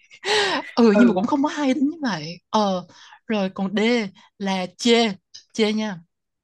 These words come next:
Speaker 1: Ừ.
Speaker 2: Không hay. Yeah.
Speaker 1: Còn F là coi như là, ừ, coi như là bỏ qua luôn, coi như là cái này là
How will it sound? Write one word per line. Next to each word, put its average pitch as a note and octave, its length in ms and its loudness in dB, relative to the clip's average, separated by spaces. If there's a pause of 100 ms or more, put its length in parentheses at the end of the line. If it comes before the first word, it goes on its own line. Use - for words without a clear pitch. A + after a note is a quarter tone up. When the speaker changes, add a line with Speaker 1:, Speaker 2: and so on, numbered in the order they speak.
(200)
Speaker 1:
Ừ. G3 60 -6 (100)
Speaker 2:
Không G#3 120 -6
hay. G3+ 280 -6 (400)
Yeah. F#3 180 -8 (1500)
Speaker 1:
Còn F#3+ 260 -4
F C#4 240 0
là F#3+ 200 2
coi G#3 160 2
như G#3+ 120 -2
là, F#3 180 -4 (240)
ừ, F3+ 60 -8 (280)
coi G#3 140 0
như G#3 140 -4
là D#3+ 460 -6
bỏ - 180 -6
qua G#3+ 200 -2
luôn, G3 240 -6
coi F#3+ 160 -10
như F#3+ 200 -6
là D#3 300 -8 (1000)
cái A#3 100 0
này F#3+ 220 -2
là D#3+ 80 0